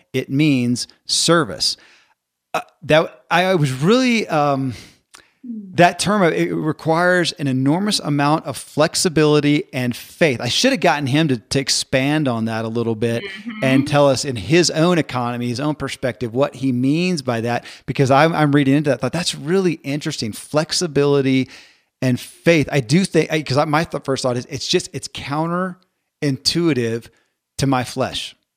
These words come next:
Speaker 2: Right.
Speaker 1: Uh, I, I,
Speaker 2: Well, and I think w-, the, how I'm reading into that is him, when he says flexibility and faith, is this, when you go into a meeting with someone, you're not thinking of your agenda.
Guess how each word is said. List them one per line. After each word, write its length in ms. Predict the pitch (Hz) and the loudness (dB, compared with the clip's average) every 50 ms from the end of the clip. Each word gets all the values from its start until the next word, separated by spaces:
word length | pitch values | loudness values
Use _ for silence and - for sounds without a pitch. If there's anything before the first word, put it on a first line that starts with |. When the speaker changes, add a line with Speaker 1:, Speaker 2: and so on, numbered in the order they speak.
| _ _ _ _ _ _ _ _ _ _ - | _ _ _ _ _ _ _ _ _ _ -14
Speaker 2:
Right. 140 | 110 107 110 | -12 -10 -10
Speaker 1:
Uh, 140 | 110 113 - - _ - | -10 -12 -14 -16 _ -14
I, 40 | - | -14
I, 360 | - - - - - - - - | -12 -12 -12 -14 -12 -12 -12 -8
Speaker 2:
Well, 120 | - - - 170 175 240 | -6 -4 -2 -2 0 0
and 80 | 247 | 0
I 120 | 240 247 254 | 0 0 -2
think 260 | 302 294 285 - - - | -2 -4 -4 -4 -8 -12
w-, 320 | 214 220 - - 226 196 | -8 -8 -6 -6 -6 -4
the, 100 | 226 233 | -4 -4
how 220 | 196 208 - 214 202 | -4 -4 0 2 2
I'm 240 | 214 233 277 262 220 | 4 4 2 0 0
reading 300 | 208 202 190 190 185 180 | 0 -2 -2 -2 -4 -4
into 180 | 175 180 180 - | -6 -6 -8 -6
that 260 | 175 170 165 165 170 | -4 -2 -2 -2 -2
is 220 | 170 170 165 - - | -4 -6 -8 -8 -8
him, 480 | 190 208 196 185 180 - - - - | -6 -4 -4 -6 -6 -8 -10 -8 -6
when 100 | 190 190 | -4 -2
he 80 | 185 185 | -2 -2
says 240 | 185 190 180 - - | -4 -4 -6 -6 -6
flexibility 1040 | - 233 226 226 220 - - 196 196 208 254 302 381 370 185 160 156 156 160 170 | -2 0 0 0 -2 -6 -8 -6 -2 -2 -2 0 -2 -2 -2 -4 -4 -4 -6 -6
and 160 | - 175 180 - | -8 -10 -10 -6
faith, 320 | - 254 269 277 269 - | -4 -2 -2 -2 -4 -6
is 140 | 185 180 - | -8 -8 -8
this, 200 | 175 165 - - - - - - _ | -10 -10 -12 -14 -18 -20 -20 -12 _
when 160 | - 214 214 220 | -2 0 0 2
you 120 | 277 294 | 0 0
go 220 | 285 294 240 226 | 0 0 0 0
into 240 | 214 208 208 - 208 | -2 -4 -4 -6 -6
a 40 | 190 | -4
meeting 580 | 180 180 190 220 269 277 233 190 170 165 165 165 | -4 -2 -2 0 0 0 0 -2 -4 -6 -12 -14
with 100 | 165 - | -12 -10
someone, 400 | - - 190 175 165 160 160 170 | -8 -6 -6 -6 -6 -6 -6 -4
you're 140 | 208 220 | -2 0
not 240 | 220 208 202 202 - | 0 0 0 0 -2
thinking 240 | 220 208 208 214 190 | -4 -4 -4 -4 -6
of 100 | 170 165 | -8 -6
your 160 | 170 185 202 | -6 -4 -4
agenda. 480 | 202 190 196 - 156 156 156 - - | -4 -4 -4 -6 -6 -6 -6 -6 -8